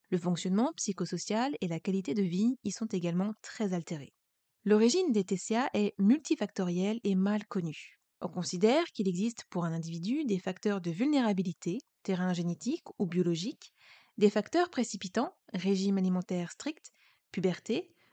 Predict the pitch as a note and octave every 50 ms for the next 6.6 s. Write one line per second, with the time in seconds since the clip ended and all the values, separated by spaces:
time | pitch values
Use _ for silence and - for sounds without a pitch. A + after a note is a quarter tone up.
0 | _ _ G3 G#3 G3+ G3+ F#3+ - F#3 - G3 F#3 - G3+ G3 - - G3 F3+ E3+
1 | F3+ F3+ F3 F3+ G3 B3 E4 - _ _ _ _ - A3+ G#3 A#3 A#3 B3+ D#4+ F4+
2 | D#4+ B3+ G#3+ G3 G#3 G3+ - - - F#3 E3 - - - C#4 - _ _ _ _
3 | _ - - - - A#3 C4+ D4+ C4 C4+ A#3+ - G3 - - - A3+ A#3+ B3 A#3
4 | F3+ F3+ F3 F#3 G3 - - A3+ A#3 A#3 G3+ F#3 - - F3 - - - _ _
5 | - F3+ F3+ E3+ E3+ E3 - - E3+ F3+ - F3 E3 D#3 D#3+ E3+ E3 E3+ E3 E3+
6 | E3 - - - - - A3 A#3 F#3+ F3 E3+ -